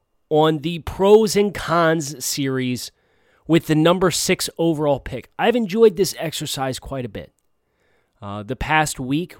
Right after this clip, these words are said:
we've explored Kyle Pitts, the tight end from Florida, Ja'Marr Chase, the wide receiver from L S U, DeVonta Smith, and Jaylen Waddle, the Alabama wide receivers, and now you asked for it,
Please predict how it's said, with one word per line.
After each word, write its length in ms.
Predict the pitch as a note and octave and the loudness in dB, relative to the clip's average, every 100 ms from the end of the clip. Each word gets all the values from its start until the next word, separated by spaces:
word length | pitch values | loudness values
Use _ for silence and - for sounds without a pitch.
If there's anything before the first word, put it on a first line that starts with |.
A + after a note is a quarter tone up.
| - | -8
we've 220 | B2+ A#2+ | -6 -6
explored 560 | B2+ - B2 A#2+ A#2 - | -6 -8 -8 -8 -8 -14
Kyle 320 | - G#2 F#2+ | -14 -12 -10
Pitts, 320 | - A3 - | 0 0 0
the 100 | C#3 | -8
tight 240 | - A2+ | -8 -8
end 160 | G#2 G2 | -8 -12
from 160 | F#2+ F2 | -16 -14
Florida, 480 | - D#3+ E3 D3+ - _ _ _ _ _ _ _ - | 0 2 2 0 -4 _ _ _ _ _ _ _ -8
Ja'Marr 280 | C#3 B2+ B2 | -4 -2 -2
Chase, 380 | - G3+ G#3 - | 2 2 2 -4
the 80 | |
wide 240 | C#3 B2 A#2 | -2 -2 -4
receiver 340 | A2+ C3 A2 | -8 -12 -14
from 220 | G#2+ F#2 F2+ | -18 -20 -20
L 160 | F#2 D2 | -20 -18
S 260 | - - | -16 -8
U, 360 | D#3+ G#3+ G#3 D#3+ _ _ _ _ _ _ _ - | -2 -2 -2 -8 _ _ _ _ _ _ _ -10
DeVonta 560 | B2+ A2+ A2+ - G#2+ G2+ | -6 -4 -6 -8 -10 -8
Smith, 500 | - G3+ G#3+ - _ _ _ | 0 2 2 -2 _ _ _
and 140 | A2 | -14
Jaylen 320 | G#2+ A#2+ G#2+ G#2+ | -10 -10 -10 -4
Waddle, 340 | D3+ E3 D#3 | -2 -2 -4
the 220 | B2 A2+ | -8 -12
Alabama 500 | A2 A2+ G#2+ F#3 F3+ | -10 -8 -2 0 2
wide 220 | E3 D#3+ | 4 4
receivers, 400 | D3 - D3 D3+ D3+ | 2 -6 -6 -8 -8
and 240 | F3 D#3+ D#3+ | -4 -2 0
now 380 | F#3 G#3 A3 - _ _ _ _ | 2 2 0 -2 _ _ _ _
you 200 | - B2+ | -12 -6
asked 400 | F#3+ A#3+ B3 - | 2 2 2 -4
for 300 | - A#2 G2 | -10 -10 -10
it, 280 | G#2+ C#3+ - | -10 -12 -18